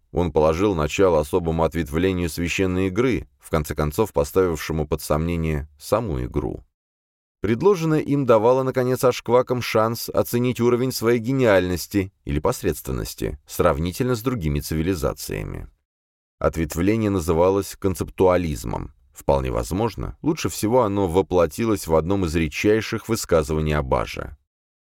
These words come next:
«Я мыслю, следовательно, это существует». Наш Ашквак был первым, кто понял, какие грандиозные последствия могут быть у этого утверждения.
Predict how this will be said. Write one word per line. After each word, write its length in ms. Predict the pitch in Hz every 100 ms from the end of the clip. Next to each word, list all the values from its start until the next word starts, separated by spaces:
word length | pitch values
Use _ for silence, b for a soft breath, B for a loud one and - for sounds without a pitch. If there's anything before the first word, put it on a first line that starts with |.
| _ -
«Я 200 | 73 65
мыслю, 480 | 62 67 95 117 - _ -
следовательно, 960 | - 73 90 110 131 - 135 139 131 - -
это 420 | 90 107 - 113
существует». 1120 | - 98 - 90 - 76 62 50 50 - _ _ _ _ _ _ -
Наш 240 | 69 -
Ашквак 500 | 60 - 80 92 73
был 200 | 82 82
первым, 460 | - 120 113 85 80
кто 200 | - 85
понял, 360 | 120 117 90
какие 320 | 80 92 110
грандиозные 800 | 98 101 117 110 110 120 120 131
последствия 640 | 123 120 - 101 104 - 113
могут 300 | 101 101 101
быть 220 | 107 110
у 80 | 92
этого 240 | 87 95
утверждения. 880 | 90 87 82 76 73 62 57 50